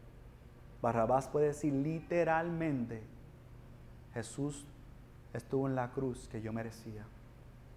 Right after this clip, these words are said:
Y nosotros como Barrabás tenemos que decir literalmente que Jesús estuvo en la cruz que tú y yo merecíamos.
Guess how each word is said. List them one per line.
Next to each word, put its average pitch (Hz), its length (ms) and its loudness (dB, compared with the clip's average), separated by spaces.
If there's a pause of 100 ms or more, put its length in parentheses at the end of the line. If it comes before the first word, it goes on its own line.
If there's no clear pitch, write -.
(920)
Y 123 100 0
nosotros 131 500 0
como 131 200 -2
Barrabás 117 680 -2 (520)
tenemos 117 320 0
que 120 120 -2
decir 117 280 0
literalmente 120 1300 2 (1000)
que 107 80 -6
Jesús 117 680 -6 (300)
estuvo 117 460 -4
en 104 80 -2
la 98 100 -4
cruz 113 480 -6 (600)
que - 60 -8
tú 123 300 -2
y 117 80 0
yo 117 200 -2 (800)
merecíamos. 98 680 -10